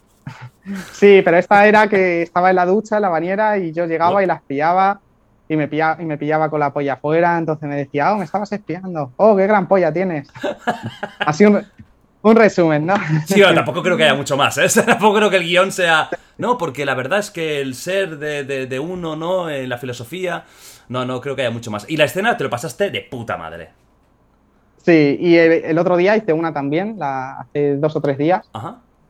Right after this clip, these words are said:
Speaker 1: eh, que también estaba muy bien. Esa era como de Squid, de que están dos chicas en una piscina y yo
Speaker 2: Ajá.
Speaker 1: llegaba con una pistolilla de agua,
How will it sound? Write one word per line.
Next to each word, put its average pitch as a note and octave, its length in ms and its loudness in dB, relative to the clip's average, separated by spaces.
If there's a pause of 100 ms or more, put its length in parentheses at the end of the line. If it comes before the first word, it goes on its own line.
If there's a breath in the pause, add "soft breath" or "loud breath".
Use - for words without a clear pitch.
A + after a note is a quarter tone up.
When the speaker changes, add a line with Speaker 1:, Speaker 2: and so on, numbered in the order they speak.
Speaker 1:
eh, D#3 240 4
que D#3+ 80 4
también E3+ 220 2
estaba E3+ 260 4
muy D#3 160 0
bien. F#3+ 240 0
Esa F3+ 280 0
era F#3+ 140 2
como F3 180 -2
de D3+ 100 -2
Squid, C#3+ 380 -2
de C3+ 160 -4
que C#3+ 80 -8
están D#3 340 0
dos D#3+ 160 0
chicas D#3 360 -2
en D3+ 80 2
una D3+ 180 -2
piscina G#3 560 2
y F3 80 -4
yo D#3+ 80 4
Speaker 2:
Ajá. - 0 -
Speaker 1:
llegaba D#3 360 2
con D#3 100 -6
una D#3 120 -4
pistolilla D#3 500 0
de E3 80 4
agua, G3 380 6